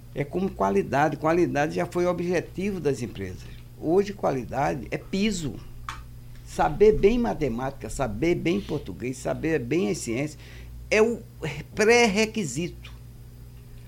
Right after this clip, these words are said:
Saber ser humano é o que vai depender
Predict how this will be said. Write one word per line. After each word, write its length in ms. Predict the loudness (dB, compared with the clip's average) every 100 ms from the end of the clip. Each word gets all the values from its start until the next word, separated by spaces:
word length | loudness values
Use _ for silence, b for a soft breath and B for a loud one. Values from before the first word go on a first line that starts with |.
| -14
Saber 640 | -10 -2 0 0 2 2 4
ser 440 | 2 4 2 0 -6
humano 920 | -2 0 2 4 6 4 4 4 2 -2 -14 -18 -18 -16 -14 -14 -14 -16 -16 -18 -18 -18 -18 -18 -14 0
é 180 | 4 4
o 120 | 2
que 220 | -2 -6
vai 420 | -2 0 0 0 -4 -12 -12 -4
depender 800 | -4 -2 -2 -2 -2 -2 -4